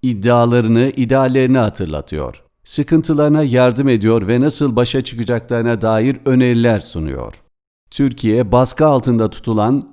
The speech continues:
onuruyla oynanan, sömürülen, yağmalanan, rehin alınan ülkelere, milletlere, toplumlara çok güçlü sözler söylüyor.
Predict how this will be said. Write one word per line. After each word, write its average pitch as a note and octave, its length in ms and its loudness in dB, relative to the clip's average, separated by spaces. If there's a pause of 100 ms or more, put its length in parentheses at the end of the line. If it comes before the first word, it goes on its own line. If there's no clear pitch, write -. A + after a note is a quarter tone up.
onuruyla C3 540 2
oynanan, A2+ 500 0
sömürülen, A2+ 840 0
yağmalanan, A#2+ 800 0
rehin C3+ 220 2
alınan A#2+ 360 0
ülkelere, A2+ 520 -2
milletlere, A#2 720 -2
toplumlara A#2 880 -2
çok D3+ 320 -4
güçlü B2 360 -4
sözler A#2 500 0
söylüyor. C#2 640 -8